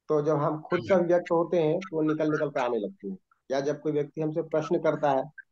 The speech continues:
Speaker 1: तो हमारे अंदर जो गढ़ी हुई मान्यताएं हैं, हम उनके आधार पर respond करने लगते हैं। तो
Speaker 2: हम्म।
Speaker 1: in fact, आप जब demo session में आएंगे और आपसे प्रश्न होंगे, तो,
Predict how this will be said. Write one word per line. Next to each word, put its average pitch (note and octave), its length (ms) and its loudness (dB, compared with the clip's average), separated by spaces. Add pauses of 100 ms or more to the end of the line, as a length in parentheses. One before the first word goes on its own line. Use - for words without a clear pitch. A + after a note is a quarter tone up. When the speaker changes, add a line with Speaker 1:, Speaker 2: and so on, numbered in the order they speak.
(340)
Speaker 1:
तो C3+ 60 0
हमारे C#3 320 2
अंदर D3+ 200 2
जो D#3 120 0
गढ़ी B2 260 0
हुई D#3 120 0
मान्यताएं C3 560 -2
हैं, A#2+ 100 -10 (180)
हम C3 100 -6
उनके C3+ 200 -4
आधार C3+ 180 2
पर C3+ 120 -8
respond A2+ 380 0
करने G#2 160 -2
लगते F#2+ 260 -4
हैं। F#2 80 -8 (1000)
तो D3+ 360 6
Speaker 2:
हम्म। E3 300 -4 (400)
Speaker 1:
in C#3+ 60 4
fact, E3 240 2
आप D#3+ 100 4
जब D#3 220 0
demo C#3+ 220 4
session D3+ 280 -2
में C#3+ 120 2
आएंगे C#3 220 0
और D3 120 2
आपसे C3+ 220 -2
प्रश्न C3 340 -4
होंगे, C3+ 360 2 (840)
तो, C#3+ 380 4